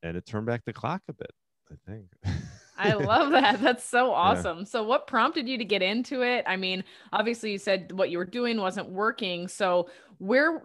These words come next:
Speaker 2: did you first hear about it and decide to implement it?
Speaker 1: Well, it, it really was from a client of mine. She was actually pre-diabetic. Um, you know, so she had, um, high insulin and she was not going down a good path.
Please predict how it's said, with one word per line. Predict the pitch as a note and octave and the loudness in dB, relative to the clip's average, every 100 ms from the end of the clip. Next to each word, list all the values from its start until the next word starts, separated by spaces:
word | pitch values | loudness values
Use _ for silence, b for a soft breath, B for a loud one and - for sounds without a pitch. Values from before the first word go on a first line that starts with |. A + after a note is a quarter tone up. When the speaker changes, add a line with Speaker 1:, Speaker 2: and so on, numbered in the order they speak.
| A#3 | -4
Speaker 2:
did | B3 | -4
you | G3 | -2
first | - C4 - | 0 0 0
hear | B3 C4+ | -2 2
about | G#3+ F3+ E3+ E3+ | 4 6 6 4
it | E3+ - | 2 -2
and | E3 | -6
decide | D#3+ F#3+ F#3+ | 0 2 2
to | B2 - | 0 -4
implement | G3 E3+ C3 G#2 A2+ | -6 -6 -8 -10 -10
it? | D#2+ - - _ _ B B - | -10 -12 -20 _ _ B B 0
Speaker 1:
Well, | G#2+ G2+ | 4 4
it, | G#2 - | 2 0
it | A2+ | -2
really | F#2+ C3+ | 4 4
was | G#2+ G#2 A#2+ - | 6 8 6 6
from | A2 | 0
a | F2+ | -2
client | - G2+ A2+ G#2+ | 0 0 2 0
of | |
mine. | F#2 E2 | -2 -2
She | - B2+ | -2 0
was | B2 G2 | 0 2
actually | F#2+ - F#2 | 0 -2 -6
pre-diabetic. | - G2 F2+ E2+ D2+ F2 F#2 A2 _ b b b | -2 0 2 0 2 2 2 -2 _ b b b
Um, | - E2+ E2 E2 D#2+ E2 | -4 -2 0 0 -2 -6
you | F#2+ | -6
know, | E2+ | -6
so | - F2+ | -4 -6
she | E2+ G2+ | -4 -4
had, | F2 F2 E2 - - | 0 0 0 -6 -8
um, | E2+ D#2 D2 C#2+ - | -4 -4 -6 -10 -10
high | E2 E2 | -6 -4
insulin | F#2+ G2+ G#2 G2+ F#2+ F#2+ | -6 -4 -2 0 -2 -6
and | F2 E2+ E2 D#2+ D#2+ - - | -8 -6 -4 -4 -8 -12 -14
she | - - G2 F#2+ F2+ F2 F2 - _ | -10 -4 -2 0 -2 -4 -6 -12 _
was | E2+ E2 | -10 -8
not | F#2 A2+ B2+ | 0 0 2
going | A2 F#2+ | 0 0
down | F2 E2 D#2+ | 0 -2 -4
a | |
good | D#2 E2 | -6 -8
path. | - D#2 D2+ | -4 -2 -2